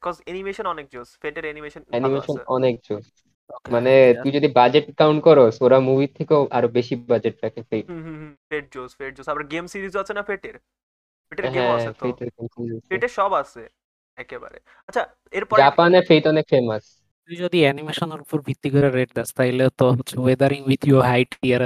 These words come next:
Speaker 1: না, না,
Speaker 3: থাকার
Speaker 1: মামা, ফেট,
Speaker 3: কথা।
Speaker 1: ফেটের কাহিনী অনেক ভালো। যাদের ভালো লাগে, তাদের অনেক ভালো লাগে। But যাদের ভালো লাগে না, তাদের একেবারেই ভালো লাগে না। So, it depends। আমার কাছে খুব কনফিউজিং রাখছে, আমি আজ পর্যন্ত বুঝতে পারি নাই যে এটা কি
Speaker 3: পরেরটা
Speaker 1: নিয়ে।
Speaker 3: হচ্ছে
Speaker 1: আচ্ছা, পরেরটা কি?
Speaker 3: প্যারানয়েড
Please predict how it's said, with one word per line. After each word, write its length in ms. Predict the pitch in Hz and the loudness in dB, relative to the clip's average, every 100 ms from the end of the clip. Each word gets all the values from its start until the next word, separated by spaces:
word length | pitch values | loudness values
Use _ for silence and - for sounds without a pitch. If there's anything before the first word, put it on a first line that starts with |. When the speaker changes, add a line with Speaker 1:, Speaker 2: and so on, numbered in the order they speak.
| - | -2
Speaker 1:
না, 40 | |
না, 60 | 220 | -2
Speaker 3:
থাকার 180 | 151 190 | 2 2
Speaker 1:
মামা, 220 | - 117 | 2 0
ফেট, 100 | 185 | 0
Speaker 3:
কথা। 140 | 113 | -4
Speaker 1:
ফেটের 340 | - 185 220 226 | -4 -4 -4 -2
কাহিনী 340 | 180 190 220 | -4 -4 -4
অনেক 280 | 185 175 151 | -4 -4 -6
ভালো। 260 | 147 127 | -8 -8
যাদের 240 | 131 143 165 | -10 -8 -6
ভালো 200 | 151 147 | -4 -4
লাগে, 180 | 151 156 | -6 -8
তাদের 240 | 147 151 | -8 -6
অনেক 180 | 147 139 | -6 -8
ভালো 240 | - 127 123 | -10 -10 -8
লাগে। 260 | 117 120 | -12 -10
But 160 | 127 131 | -10 -10
যাদের 240 | 135 143 | -10 -10
ভালো 260 | 135 135 139 | -8 -8 -8
লাগে 200 | 135 135 | -10 -12
না, 100 | 135 | -12
তাদের 200 | 135 127 | -12 -12
একেবারেই 400 | 123 131 127 127 | -12 -10 -12 -14
ভালো 200 | 123 - | -20 -20
লাগে 180 | - - | -20 -20
না। 60 | - 160 | -18 -12
So, 160 | 139 - _ _ - | -12 -14 _ _ -20
it 80 | 143 170 | -16 -14
depends। 340 | - 151 120 - _ _ _ _ - | -8 -8 -10 -20 _ _ _ _ -2
আমার 200 | 170 - | -2 -2
কাছে 180 | - | -6
খুব 100 | 220 | -10
কনফিউজিং 560 | 185 180 175 190 185 190 | -2 -2 -2 -8 -8 -4
রাখছে, 280 | 180 175 175 | -4 -2 -4
আমি 120 | 175 | -2
আজ 120 | 170 - | -4 -4
পর্যন্ত 260 | 175 175 180 | -12 -10 -12
বুঝতে 380 | 147 151 - 160 | -12 -14 -8 -4
পারি 260 | 131 120 | -4 -6
নাই 160 | 117 92 _ _ _ _ _ _ - | -16 -20 _ _ _ _ _ _ -10
যে 140 | 160 143 | -6 -6
এটা 140 | 131 | -6
কি 140 | - | -8
Speaker 3:
পরেরটা 140 | 180 131 | -12 -12
Speaker 1:
নিয়ে। 100 | 131 | -18
Speaker 3:
হচ্ছে 640 | _ _ 127 120 120 113 | _ _ -18 -14 -14 -14
Speaker 1:
আচ্ছা, 200 | 113 220 | -10 -6
পরেরটা 240 | 208 196 143 | -2 0 2
কি? 100 | 135 | 2
Speaker 3:
প্যারানয়েড 720 | 139 139 131 131 127 123 | 0 -4 -8 -10 -12 -12